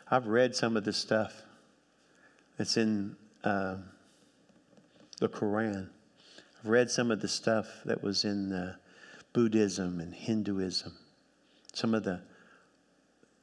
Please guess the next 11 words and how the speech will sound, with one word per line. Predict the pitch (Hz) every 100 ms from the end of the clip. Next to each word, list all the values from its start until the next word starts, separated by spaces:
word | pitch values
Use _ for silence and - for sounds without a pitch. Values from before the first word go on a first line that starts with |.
| -
teachings | 143 127 - 104 90 98
and |
some | - 113 110
of |
the | 98
things | 90 113 107 90
that, | 87 -
that, | 101 101 - 98
that | 98 - -
they | 98 104
are | 95 92 80